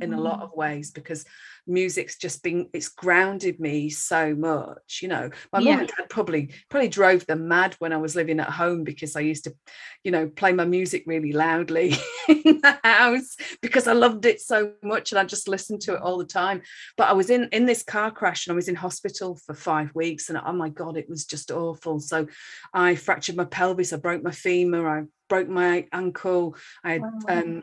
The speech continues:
Speaker 1: broke my jaw, I had thirty stitches in my head. I was in hospital for five weeks. I was in, I was in intensive care for the first five days. I was in a real mess because I was a passenger and this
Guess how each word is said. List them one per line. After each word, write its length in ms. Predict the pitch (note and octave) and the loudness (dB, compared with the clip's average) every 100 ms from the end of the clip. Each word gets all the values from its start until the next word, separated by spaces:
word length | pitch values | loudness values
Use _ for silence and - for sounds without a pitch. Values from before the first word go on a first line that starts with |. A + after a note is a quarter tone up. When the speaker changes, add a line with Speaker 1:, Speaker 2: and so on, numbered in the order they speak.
| - | -6
Speaker 1:
broke 240 | G3 G3 F#3+ | 0 0 0
my 100 | F3+ | -2
jaw, 360 | G#3 F#3+ G3 | 2 4 4
I 60 | E3+ | 4
had 160 | D#3+ - | -2 0
thirty 240 | G3+ - | 2 2
stitches 420 | - G3 D#3 F3 F#3+ | 0 -4 -4 -4 0
in 120 | F#3 | 0
my 80 | F3 | 0
head. 360 | F#3 F3+ F3 - | 0 0 0 -2
I 60 | F#3 | -2
was 180 | F3+ F3 - | -2 -4 -8
in 160 | E3+ | -10
hospital 340 | F#3 F#3 - D#3+ | -8 -6 -6 -6
for 120 | E3+ | -6
five 340 | - F#3 F3+ | -2 0 2
weeks. 280 | F#3 F3+ F3+ | 2 0 -2
I 60 | E3 | -6
was 120 | E3+ - | -6 -6
in, 220 | G3+ G3 F3+ - - | -6 -6 -6 -12 -4
I 40 | G3 | 0
was 120 | F#3 | 0
in 80 | G3+ | 0
intensive 540 | F#3 G#3+ F#3+ F3+ D#3+ | -2 -2 -4 -4 -8
care 280 | - F#3 F#3 | 0 2 2
for 120 | F#3 | -2
the 80 | E3+ | -8
first 500 | - E3+ E3 - - | -4 -2 -2 -6 -10
five 260 | E3 D#3+ D#3 | -2 -2 0
days. 260 | E3 D#3 D#3 | 0 0 -2
I 60 | |
was 180 | D#3+ D#3+ | -4 -4
in 120 | E3 | -4
a 60 | D#3 | -4
real 360 | E3 D#3 D3+ | -2 -2 -2
mess 720 | D3+ D#3+ D#3+ C#3+ C3+ - - - - - - | -2 -2 -4 -6 -10 -12 -12 -14 -20 -20 -6
because 360 | F3 - E3 - | -4 -2 -6 -6
I 140 | F3 E3 | -4 -2
was 220 | D#3+ D3 | -2 -2
a 180 | D#3+ D3 | -4 -2
passenger 580 | - G3+ - G3 E3+ E3 | 0 0 2 0 2 2
and 180 | D#3 D#3 | 2 -2
this 200 | D#3 - | -6 -10